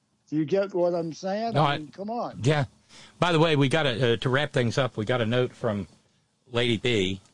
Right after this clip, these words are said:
Speaker 1: Hey, Lady B.
Speaker 2: All this talk about businesses and discrimination. Obviously, if a person wins the right to refuse service to gays, then they can refuse service to anyone.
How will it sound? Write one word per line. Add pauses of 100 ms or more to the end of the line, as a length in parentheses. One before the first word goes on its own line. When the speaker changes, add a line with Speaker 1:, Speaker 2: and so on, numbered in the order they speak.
(500)
Speaker 1:
Hey,
Lady
B. (880)
Speaker 2:
All
this
talk
about
businesses
and
discrimination. (920)
Obviously,
if
a
person
wins
the
right
to
refuse
service
to
gays,
then
they
can
refuse
service
to
anyone.